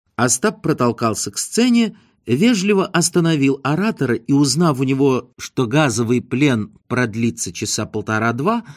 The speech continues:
поблагодарил и присел тут же у сцены рядом с Зосей.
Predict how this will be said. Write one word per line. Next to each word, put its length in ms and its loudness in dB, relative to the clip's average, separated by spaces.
поблагодарил 840 2
и 120 0
присел 480 4
тут 340 -2
же 240 -4
у 100 -2
сцены 680 0
рядом 440 -2
с 40 -4
Зосей. 560 -10